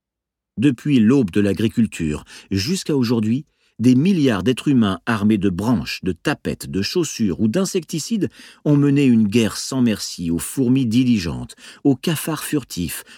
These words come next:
aux araignées aventureuses et aux scarabées égarés qui ne cessent de s'infiltrer dans leur domicile. Pendant le plus clair de l'histoire,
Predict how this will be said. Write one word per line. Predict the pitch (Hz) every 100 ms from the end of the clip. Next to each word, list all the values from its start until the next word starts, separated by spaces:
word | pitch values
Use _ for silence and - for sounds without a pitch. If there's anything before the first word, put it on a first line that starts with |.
| -
aux | 110 98
araignées | 95 101 104 98
aventureuses | 101 113 113 160 117 87 78
et | 101
aux | 113
scarabées | - 160 135 131 120 120
égarés | 151 120 120 98 101 98 _ _ _
qui | 143
ne | 123 110
cessent | - 110 85
de | 101
s'infiltrer | - 104 - 87 - 82 78 _ _
dans | -
leur | 95 87
domicile. | 90 73 67 - - - _ _ _ _ _ _ _ _ _ _ _ _ _ _ _ _
Pendant | 139 143 185
le | 135
plus | - - 120
clair | - 117 113 85
de |
l'histoire, | 85 76 - 69 60 57 -